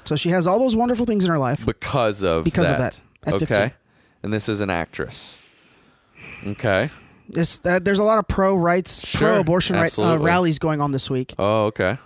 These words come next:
Speaker 1: And,
Speaker 2: Yep.
Speaker 1: um,
Speaker 2: Makes sense.
Speaker 1: I hate this argument.
Speaker 2: It's, it's time right now. I mean, voting, people are putting their, their policies out there, right?
Speaker 1: I, I'm pro-abortion, but I'm not pro-late term, and I've said that many times.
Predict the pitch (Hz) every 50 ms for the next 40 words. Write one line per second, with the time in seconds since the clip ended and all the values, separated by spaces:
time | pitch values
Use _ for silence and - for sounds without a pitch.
0 | _ - - 156 160 156 151 - 156 156 156 147 143 143 151 147 _ _ _ _
1 | _ _ _ _ _ _ _ _ _ _ - - _ _ _ - _ - 80 87
2 | - - - 92 82 95 131 - - 185 214 151 139 170 170 - 185 170 - 202
3 | 196 220 202 156 135 127 - - - - - _ - - 131 127 - - - -
4 | - - - 120 113 - - - - - - 147 147 165 131 90 87 92 98 95
5 | 78 117 127 120 95 85 85 82 85 85 82 82 82 90 92 92 92 104 110 117
6 | 120 110 - 107 90 - - 95 92 90 - - 101 69 64 95 95 92 92 92
7 | 92 92 95 98 101 _ - 92 90 87 87 87 - - 104 95 95 98 92 -
8 | - 92 90 92 92 90 95 - - 107 117 123 123 107 95 110 131 - _ -
9 | _ _ _ _ _ _ _ _ _ _ _ _ _ - 180 202 180 220 247 -
10 | - - 247 233 202 165 175 196 233 269 - 285 254 214 185 190 180 175 185 185
11 | - - - 190 180 165 156 170 - - - 226 220 254 254 247 - 156 160 -
12 | 185 170 170 143 170 180 196 196 233 175 143 131 - -